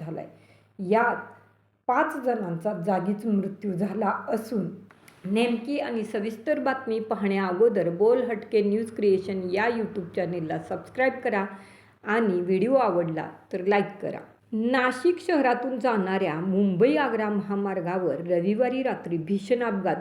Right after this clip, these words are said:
झाला. लोखंडी सळई घेऊन जाणाऱ्या आयशर टेम्पोला पाठीमागून एक मालवाहू टेम्पोनं धडक दिली. या भीषण अपघातात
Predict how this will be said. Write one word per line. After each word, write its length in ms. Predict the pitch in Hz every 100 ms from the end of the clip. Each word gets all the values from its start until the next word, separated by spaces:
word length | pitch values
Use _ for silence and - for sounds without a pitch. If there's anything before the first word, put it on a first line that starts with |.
| -
झाला. 240 | 170 156 - - - - -
लोखंडी 640 | 196 190 - 208 214 240
सळई 500 | 240 233 208 220 240
घेऊन 400 | 233 220 208 208
जाणाऱ्या 520 | 185 185 185 185 202
आयशर 560 | 202 208 208 202 294 294 285
टेम्पोला 560 | 262 202 - 196 185 160 - - _ -
पाठीमागून 800 | 233 226 247 254 233 175 156 170 -
एक 220 | 226 233
मालवाहू 760 | 208 202 226 269 262 214 214 208
टेम्पोनं 600 | 220 196 160 175 170 165 160
धडक 260 | 170 196
दिली. 400 | 170 165 160 160 - - - - -
या 180 | 202
भीषण 560 | 180 165 175 165 277 277
अपघातात 640 | 269 202 170 190 202 170